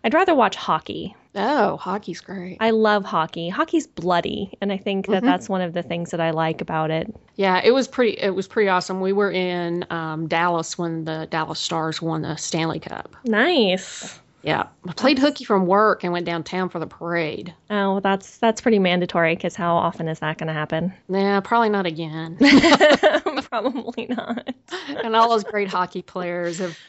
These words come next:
Speaker 2: have already, uh, retired. In fact, one of the, I think one of their sons is now playing.
Speaker 1: Wow.
Speaker 2: Yeah.
Speaker 1: Yeah. Yeah. Well,
Speaker 2: Oh.
Speaker 1: so
Speaker 2: Oh,
Speaker 1: it
Speaker 2: it's
Speaker 1: goes.
Speaker 2: the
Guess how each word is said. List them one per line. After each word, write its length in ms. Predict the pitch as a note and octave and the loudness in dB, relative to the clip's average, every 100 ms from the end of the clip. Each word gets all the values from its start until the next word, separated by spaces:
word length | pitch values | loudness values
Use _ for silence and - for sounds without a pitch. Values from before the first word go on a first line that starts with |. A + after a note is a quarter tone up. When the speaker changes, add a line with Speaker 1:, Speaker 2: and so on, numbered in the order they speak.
| _ F#3+ | _ -6
Speaker 2:
have 220 | F3+ E3 | -4 -2
already, 520 | E3+ E3+ E3+ E3 E3 - - | -2 -2 -2 -6 -8 -14 -8
uh, 380 | F3 E3+ E3+ E3+ - | -6 -6 -8 -10 -8
retired. 680 | F3 E3 F3+ F3 F3 F3 E3+ | -8 -2 0 2 2 0 -2
In 80 | F3 | 0
fact, 200 | F#3 D#3+ | 0 2
one 200 | G3 A3+ | 2 2
of 140 | G3+ | 2
the, 100 | F3 | 0
I 60 | F3 | -2
think 200 | G#3+ E3+ | -4 -4
one 140 | F#3+ | -4
of 60 | G#3+ | -4
their 120 | D3+ | -6
sons 520 | - - G3 A3 G3 | -8 -4 0 2 0
is 120 | E3+ D#3 | -4 -10
now 160 | E3+ | -12
playing. 540 | - E3 - F2+ - F#3+ - | -10 -10 -8 -8 -12 -14 -12
Speaker 1:
Wow. 340 | G#3+ E3+ E3+ F#3 _ _ _ - | -4 -2 -2 -6 _ _ _ -6
Speaker 2:
Yeah. 80 | E3+ | -2
Speaker 1:
Yeah. 240 | F3+ F3 - _ F#3 | -2 -4 -10 _ -18
Yeah. 220 | G#3 F3+ F#3+ B3+ | -14 -12 -14 -16
Well, 340 | G#3 G#3 G#3+ | -14 -12 -12
Speaker 2:
Oh. 0 | - _ | -14 _
Speaker 1:
so 180 | _ A3 | _ -10
Speaker 2:
Oh, 20 | G3+ | -8
Speaker 1:
it 220 | F#3+ F#3+ | -6 -6
Speaker 2:
it's 100 | G3+ | -6
Speaker 1:
goes. 200 | F#3 | -8
Speaker 2:
the 60 | - | -14